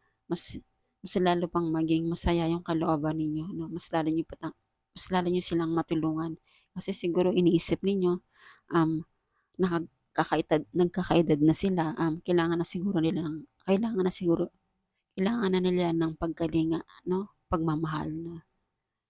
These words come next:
At yan nam-, at yan naman din po ang goal ninyo. Isa rin po yan sa goal ninyo, ang alagaan yung pamilya ninyo, o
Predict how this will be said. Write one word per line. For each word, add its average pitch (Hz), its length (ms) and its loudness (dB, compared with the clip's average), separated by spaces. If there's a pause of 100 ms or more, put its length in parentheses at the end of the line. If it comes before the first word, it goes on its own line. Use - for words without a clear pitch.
(300)
At 165 160 -2
yan 175 180 4
nam-, 170 160 0
at 196 240 0
yan 208 220 2
naman 196 180 2
din 190 240 2
po - 160 2
ang 165 240 2
goal 156 160 4
ninyo. 151 400 -2
Isa 185 240 -6
rin 175 160 -4
po 165 140 -6
yan 165 100 0
sa 170 240 0
goal 165 160 6
ninyo, 165 400 2
ang 165 160 0
alagaan 165 720 0 (460)
yung 180 260 2
pamilya 165 460 4
ninyo, 175 560 2
o - 100 4